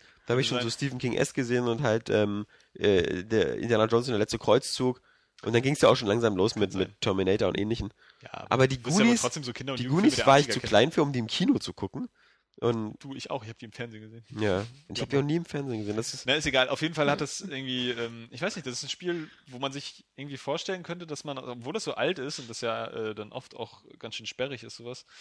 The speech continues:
Speaker 2: ich würd das allein des Stils wegen schon weiterspielen, weil mich das gleich so, so reinzieht irgendwie. Ich find das, find das unglaublich angenehm von der Stimmung. Es hat auch einen ganz, ganz netten Witz.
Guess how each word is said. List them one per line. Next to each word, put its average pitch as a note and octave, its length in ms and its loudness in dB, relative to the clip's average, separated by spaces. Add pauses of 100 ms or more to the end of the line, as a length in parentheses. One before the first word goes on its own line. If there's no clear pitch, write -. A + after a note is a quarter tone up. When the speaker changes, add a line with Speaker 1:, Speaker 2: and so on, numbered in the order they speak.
(220)
Speaker 2:
ich - 100 -20
würd - 100 -20
das - 100 -12
allein D3+ 560 -4
des - 160 -8
Stils E3+ 340 -10
wegen A#2 180 -10
schon A2+ 200 -16
weiterspielen, C3 480 -12
weil G#2 80 -10
mich G#2 100 -16
das - 320 -14
gleich C#3 240 -2
so, E3 220 -4
so D3+ 100 -8
reinzieht C#3 460 -4
irgendwie. G#2 280 -12
Ich - 120 -16
find C#3 120 -20
das, - 300 -14
find C#3+ 120 -12
das - 100 -10
unglaublich F#3 440 -4
angenehm F3 300 -8
von C3+ 80 -12
der A#2+ 80 -8
Stimmung. F3 240 -10
Es A#2 140 -12
hat C3+ 80 -12
auch C3+ 160 -14
einen B2+ 180 -16
ganz, B2 280 -14
ganz A#2+ 180 -14
netten C3 260 -12
Witz. - 240 -12